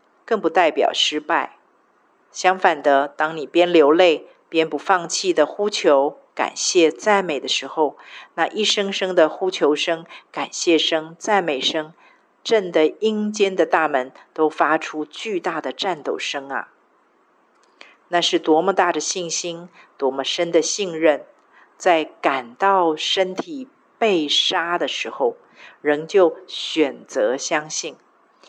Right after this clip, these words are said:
没有一个荣耀大过这个时刻了，因为那是基督在十架上顺服到底的荣耀见证。你正在生命祭坛上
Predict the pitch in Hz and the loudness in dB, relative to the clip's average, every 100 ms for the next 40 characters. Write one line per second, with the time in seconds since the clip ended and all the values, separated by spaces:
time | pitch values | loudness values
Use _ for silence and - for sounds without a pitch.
0 | - - _ 180 208 202 180 190 190 165 | -20 -20 _ 2 6 6 4 4 6 6
1 | 151 170 185 160 - 180 165 170 160 165 | 4 2 2 2 0 -4 0 0 0 -2
2 | 151 - - - 160 123 - - - - | -4 -4 -6 -4 -2 -2 -6 -14 -20 -20
3 | _ _ - 165 170 165 165 165 - 165 | _ _ -10 0 4 4 4 2 0 -8
4 | 190 190 185 185 185 165 160 - 139 131 | -8 0 2 4 4 4 2 -4 -6 -2
5 | 175 156 165 156 147 - - 180 - 151 | 0 0 0 -2 -4 -6 -4 -4 -4 -4
6 | 190 165 156 131 123 123 123 135 160 147 | 0 0 -2 -6 -2 -2 -4 -2 -2 -2
7 | 147 151 135 143 - _ _ _ _ _ | -4 -6 -6 -8 -8 _ _ _ _ _
8 | _ _ _ - _ _ 160 151 190 170 | _ _ _ -20 _ _ -10 0 0 2
9 | 180 160 156 - 208 202 196 175 208 185 | 4 4 4 2 0 0 -2 -4 -6 -4
10 | 156 151 - 175 | -6 -4 0 0